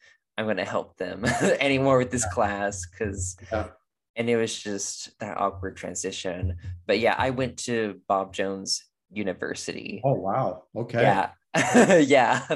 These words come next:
Speaker 2: All right.
Speaker 1: That was the college <laughs> I went to. I was expelled back in January from Bob Jones. <laughs>
Speaker 2: Wow.
Speaker 1: Yeah, I know. That
Speaker 2: Can
Speaker 1: was
Speaker 2: I ask why you were expelled, or is that private?
Speaker 1: Oh, it's definitely not private. <laughs>
Speaker 2: Oh, okay.
Speaker 1: Um, uh, yeah, but, um,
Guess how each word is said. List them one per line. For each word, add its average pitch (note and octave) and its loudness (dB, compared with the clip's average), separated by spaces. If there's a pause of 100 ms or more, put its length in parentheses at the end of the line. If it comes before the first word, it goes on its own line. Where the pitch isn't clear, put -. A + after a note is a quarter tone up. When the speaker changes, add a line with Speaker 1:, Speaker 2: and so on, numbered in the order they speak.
(300)
Speaker 2:
All A#2 -4
right. A#2+ -2
Speaker 1:
That C#3+ 4
was C#3+ 2
the C3+ 2
college A#2+ 2
<laughs> - -2
I D3 2
went A#2 -4
to. A2 -2
I G2+ 6
was C3+ -2
expelled A#2+ 0
back - -2
in G2+ -12
January G#2 -6
from A2+ -12
Bob G#2+ -4
Jones. - -6 (600)
<laughs> - -2
Speaker 2:
Wow. - -
Speaker 1:
Yeah, G#2+ 4 (220)
I A#2 0
know. G2+ 0
That G#2 0
Speaker 2:
Can - 4
Speaker 1:
was C3 4
Speaker 2:
I C3+ 4
ask C#3 2
why C#3 4
you D3 2
were C#3+ 2
expelled, C3 -2
or B2+ 0
is A2 -6
that A2 -2
private? G2+ -4 (400)
Speaker 1:
Oh, C#3+ 8
it's B2+ 4
definitely B2 2
not F#2+ -4
private. E2+ -2
<laughs> - 0
Speaker 2:
Oh, A2+ 4 (140)
okay. G2+ 2
Speaker 1:
Um, G2+ -12 (200)
uh, A2+ 4
yeah, A2+ 4
but, G#2 2
um, G2+ -6